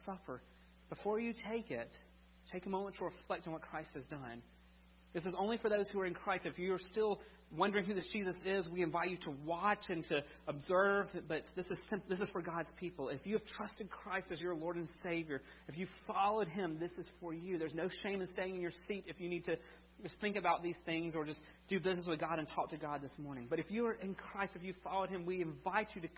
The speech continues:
come to take of the bread, to take of the cup. And I encourage you, when you return to your seat,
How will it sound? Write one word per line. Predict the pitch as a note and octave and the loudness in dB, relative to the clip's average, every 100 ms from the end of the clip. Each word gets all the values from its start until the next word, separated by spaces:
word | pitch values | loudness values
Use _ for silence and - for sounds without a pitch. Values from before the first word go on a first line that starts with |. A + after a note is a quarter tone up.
| - | -2
come | G#3 G3 D3 - - - - | 2 2 2 -4 -16 -20 -6
to | D#3 - | -4 2
take | G#3 | 2
of | G#3+ | 2
the | F#3+ | 2
bread, | F#3 F3+ | 4 4
to | D#3 - | 2 -4
take | G3 G3 | -4 -4
of | |
the | F3+ - - | -6 -6 -4
cup. | F3+ B2 - - - - | -2 -4 -8 -20 -20 -6
And | F3 | 0
I | |
encourage | E3+ G#3+ G3+ | 2 2 0
you, | F3+ | 2
when | F3 | 2
you | D#3+ | 2
return | - G#3 G#3+ | 0 -4 -2
to | G3 | 0
your | F3 - - | 0 -2 -2
seat, | G3 | -2